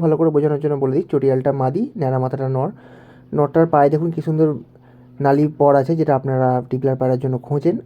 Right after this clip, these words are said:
আর মাদিরও স্ট্যান্ডিং দেখে নিন। overall দুটো পায়রা স্ট্যান্ডিং কিন্তু বন্ধুরা খুব ভালো। দাম রেখেছি পঁচিশশো টাকা। তাহলে আমাদের নাম্বার দেওয়া রয়েছে, দেখুন যে খোপে ভিডিও হচ্ছে, খোপের পিছনে লিফলেটও আমাদের নাম্বার দেওয়া রয়েছে। যার যেটা প্রয়োজন অবশ্যই আমার সঙ্গে যোগাযোগ করে নেবেন, ওকে? চোখের শখ করুন এবার তলারটা মাদির চোখ, ওপরটা নরের চোখ দেখলেন।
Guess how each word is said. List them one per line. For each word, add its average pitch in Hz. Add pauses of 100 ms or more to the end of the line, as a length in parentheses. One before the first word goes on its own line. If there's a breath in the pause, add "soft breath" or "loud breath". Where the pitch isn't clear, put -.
আর 139
মাদিরও 131
স্ট্যান্ডিং 139
দেখে 143
নিন। 175 (160)
overall 151
দুটো 151
পায়রা 139
স্ট্যান্ডিং 135
কিন্তু 143
বন্ধুরা 147
খুব 156
ভালো। 139 (640 loud breath)
দাম 131 (100)
রেখেছি 147
পঁচিশশো 135
টাকা। 147 (540 loud breath)
তাহলে 139
আমাদের 147
নাম্বার 135 (100)
দেওয়া 147
রয়েছে, 147 (260)
দেখুন 135
যে 139 (100)
খোপে 151
ভিডিও 143
হচ্ছে, 151
খোপের 147
পিছনে 156 (100)
লিফলেটও 147
আমাদের 151
নাম্বার 135
দেওয়া 147
রয়েছে। 151
যার 131
যেটা 139
প্রয়োজন 143
অবশ্যই 156
আমার 165
সঙ্গে 175
যোগাযোগ 123
করে 120
নেবেন, 135
ওকে? 185 (500 loud breath)
চোখের 156
শখ 165
করুন 170
এবার 170
তলারটা 147
মাদির 151
চোখ, 180
ওপরটা 139
নরের 156
চোখ 175 (100)
দেখলেন। 180